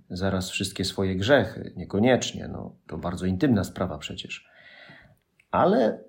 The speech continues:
jednak to, co uznam za słuszne, co Duch Święty może mi też właśnie podpowie, że mogę powiedzieć, no to może jest coś, czym mógłbym się podzielić.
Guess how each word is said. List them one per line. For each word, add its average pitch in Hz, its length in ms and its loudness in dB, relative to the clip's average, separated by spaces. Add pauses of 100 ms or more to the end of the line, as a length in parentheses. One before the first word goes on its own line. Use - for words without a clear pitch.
(760)
jednak 120 560 2 (420)
to, 120 140 -2
co 113 480 2 (220)
uznam 117 380 2
za 95 120 2
słuszne, 120 520 0
co - 180 -8
Duch 82 240 -8
Święty 143 360 0
może 101 300 0
mi 92 120 0
też 92 220 -6
właśnie 92 280 -4
podpowie, 92 680 -2 (360)
że 92 200 -4
mogę 120 540 2 (220)
powiedzieć, 85 840 -6 (380)
no 123 80 -4
to 190 380 -2
może 95 360 0
jest 135 300 -2
coś, 98 380 -4
czym 92 180 -2
mógłbym 90 400 0
się 92 160 -4
podzielić. 87 720 -4